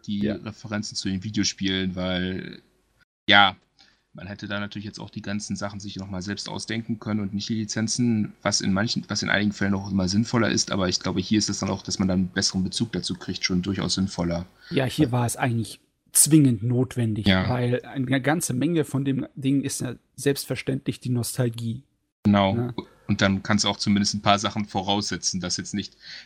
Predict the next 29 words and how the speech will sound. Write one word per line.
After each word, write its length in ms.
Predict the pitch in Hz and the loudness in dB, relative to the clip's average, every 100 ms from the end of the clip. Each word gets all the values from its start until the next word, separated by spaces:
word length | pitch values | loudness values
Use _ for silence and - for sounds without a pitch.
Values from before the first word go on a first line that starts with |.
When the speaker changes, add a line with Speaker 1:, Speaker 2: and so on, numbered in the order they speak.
| - | 2
Speaker 1:
wenn 80 | 107 | 4
jetzt 220 | 107 - 107 | 4 -2 -8
anstatt 300 | 104 107 - | -6 -8 -8
Street 320 | - 110 - | -4 -4 0
Fighter 240 | 107 104 | -2 -2
sich 180 | 104 101 | -6 -6
was 120 | 107 | -2
selbst 180 | 110 107 | -2 -2
ausgedacht 300 | 117 113 104 | -4 -4 -2
hätte, 180 | 104 101 | -4 -4
dann 160 | 101 | -2
hätte 160 | 104 - - - - | -4 -4 -10 -10 -4
man 200 | 107 104 | 0 2
ja 80 | |
noch 120 | 101 101 | 0 -2
mal 100 | 98 | -2
alles 260 | 101 101 | 0 -2
Mögliche 280 | 120 110 - | -2 -2 0
erklären 380 | 92 - 107 104 | -2 -2 -4 -2
müssen, 260 | 104 107 101 | -2 -4 -4
weil's 180 | 98 - | -6 -4
ja 80 | |
ein 60 | 98 | -6
gewisser 520 | 101 113 - 92 90 - - - - | -4 -4 0 0 0 -4 -20 -20 -10
Speaker 2:
Ja. 100 | 107 107 | 0 4
Speaker 1:
Kernpunkt 460 | 110 110 123 107 | 4 4 -4 -4
dieser 180 | 110 98 | -6 -4
Story 380 | - 113 101 80 | -2 -2 -2 -4
ist. 480 | - - - - | -4 -6 -8 -12